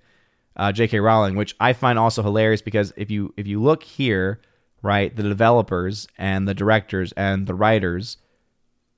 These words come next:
y-, you don't see J K Rowling listed. So she essentially had nothing to do with what we have in this. So when people are boycotting this because of J K Rowling, all they're doing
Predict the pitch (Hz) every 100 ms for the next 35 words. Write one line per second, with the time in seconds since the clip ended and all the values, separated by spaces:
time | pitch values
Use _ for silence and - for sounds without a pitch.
0 | _ _ _ _ _ _ _ _ 98 107
1 | - 113 139 101 - 143 123 107 110 110
2 | 104 107 107 98 87 73 104 110 - 76
3 | 143 135 _ _ _ _ _ _ _ -
4 | - 104 117 107 175 175 135 107 113 123
5 | 117 104 95 117 120 98 90 - _ 110
6 | 101 - _ _ _ _ _ - 113 110
7 | 104 104 95 82 - - - _ _ _
8 | _ - - 110 107 101 113 107 151 135
9 | 117 95 127 139 123 104 104 101 - 104
10 | 104 98 104 98 107 117 104 - 127 143
11 | 104 120 135 107 101